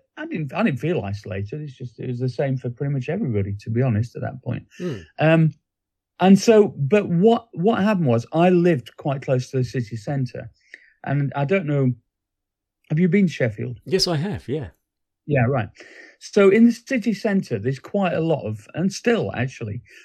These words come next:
Speaker 1: quite a lot of, um, semi-derelict and empty properties. A lot have been taken over by kind of trendy, re-, you know, kind of, um, repurposing, uh,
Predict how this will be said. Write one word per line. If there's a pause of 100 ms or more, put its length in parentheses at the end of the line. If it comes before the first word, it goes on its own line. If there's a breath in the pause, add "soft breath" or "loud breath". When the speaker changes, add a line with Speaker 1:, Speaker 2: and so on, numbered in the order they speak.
(140)
Speaker 1:
quite
a
lot
of,
um, (160)
semi-derelict
and
empty
properties.
A
lot
have
been
taken
over
by (580 soft breath)
kind
of
trendy, (220)
re-, (180)
you
know,
kind
of, (140)
um, (760)
repurposing, (380)
uh,